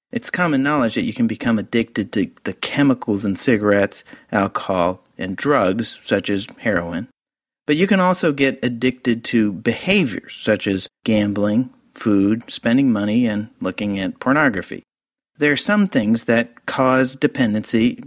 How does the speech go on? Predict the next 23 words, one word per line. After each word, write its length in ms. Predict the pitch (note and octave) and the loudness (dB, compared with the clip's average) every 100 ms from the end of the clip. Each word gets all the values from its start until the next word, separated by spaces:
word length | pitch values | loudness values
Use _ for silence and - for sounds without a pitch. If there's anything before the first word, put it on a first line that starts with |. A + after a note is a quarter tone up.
| - | -8
and 180 | F3 E3+ | -2 2
also 320 | F3+ F3 D3 | 2 2 0
can 220 | C#3+ C#3+ | 2 2
lead 200 | C#3+ C#3 C3 | 2 2 2
to 100 | B2 | 2
addiction, 500 | B2 C#3 - - - _ _ - | 2 -2 -2 -8 -12 _ _ -4
including 580 | B2 - C3+ A2 G2+ - | -2 0 0 2 0 -2
alcohol. 680 | A#2+ B2+ B2 G2 E2+ F2 B2+ _ _ _ _ | 0 0 -2 -6 -4 -4 -6 _ _ _ _
Withdrawal 420 | - B2 D3 D3 | 0 0 2 0
symptoms 400 | C3 C#3 A2+ A2 | 0 0 0 -2
from 140 | - A2 | 0 2
alcohol 400 | B2+ - G2+ F#2+ | 2 0 -2 -2
range 240 | G#2 G#2 | 0 -2
from 240 | - F#2+ F#2+ | -2 -2 0
mild 380 | G2 G#2+ G2 | 0 0 0
agitation 760 | E2+ G#2 G2+ F2+ - A2+ - G2 | -2 -2 -4 -6 -2 0 0 -6
to 180 | - F2+ | -6 -8
a 80 | F2 _ _ - | -8 _ _ -4
life-threatening 800 | G#2+ C3+ C3+ - B2 A2 G2 F2+ | 0 0 -2 -2 0 0 -2 -4
condition 560 | G2 A2 B2 G#2 G#2 | 0 2 2 0 -2
called 400 | - G2 F#2 G2+ - - _ - | -2 -2 -4 -6 -18 -20 _ -2
delirium 680 | A2 B2+ A2 G2 F#2+ F#2 - | 0 2 2 0 -2 -4 -6
tremens. 600 | - C3 G#2 F2 - - | -2 0 0 -2 -6 -12